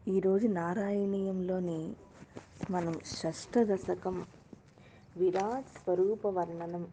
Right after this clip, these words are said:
గురించని తెలుసుకుంటున్నాము. విరాట్ పురుషోత్పత్తి వచ్చింది అంటే విరాట్ పురుషుడు ఎలాగ ఉద్భ-,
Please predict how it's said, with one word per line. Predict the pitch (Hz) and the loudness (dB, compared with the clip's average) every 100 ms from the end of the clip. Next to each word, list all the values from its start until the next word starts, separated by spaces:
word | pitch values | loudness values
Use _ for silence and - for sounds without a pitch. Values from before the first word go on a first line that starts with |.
| - | -6
గురించని | 165 165 165 170 214 240 - - | -4 -4 -6 -6 -4 -6 -8 -8
తెలుసుకుంటున్నాము. | 151 156 - 160 160 147 147 | -8 -8 -10 -12 -10 -12 -10
విరాట్ | 208 - - 185 214 233 226 | -10 -12 -8 0 2 2 4
పురుషోత్పత్తి | 208 202 190 202 196 - 185 - 202 | 2 2 0 -2 -2 -4 -4 -2 0
వచ్చింది | 180 180 180 170 175 | 0 -2 -8 -2 -2
అంటే | 170 190 | -2 -2
విరాట్ | 190 175 190 196 | 0 0 -2 0
పురుషుడు | 190 190 202 | -2 -2 -2
ఎలాగ | 202 165 165 190 202 214 | -2 0 -2 -2 -2 -2
ఉద్భ-, | - 165 - | -4 -8 -8